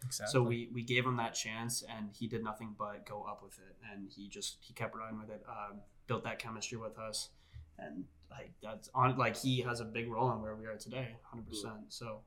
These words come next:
Speaker 2: I'm definitely very thankful that we brought him along.
Speaker 3: Yeah, and, uh,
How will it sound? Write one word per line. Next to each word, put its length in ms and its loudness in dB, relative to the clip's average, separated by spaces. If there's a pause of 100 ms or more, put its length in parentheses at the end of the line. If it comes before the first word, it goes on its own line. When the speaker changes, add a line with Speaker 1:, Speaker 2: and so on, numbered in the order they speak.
Speaker 2:
I'm 100 -6
definitely 320 -4
very 240 -6
thankful 300 -6
that 100 -8
we 80 -10
brought 200 -10
him 80 -12
along. 280 -12 (840)
Speaker 3:
Yeah, 340 4
and, 260 -6 (100)
uh, 320 -2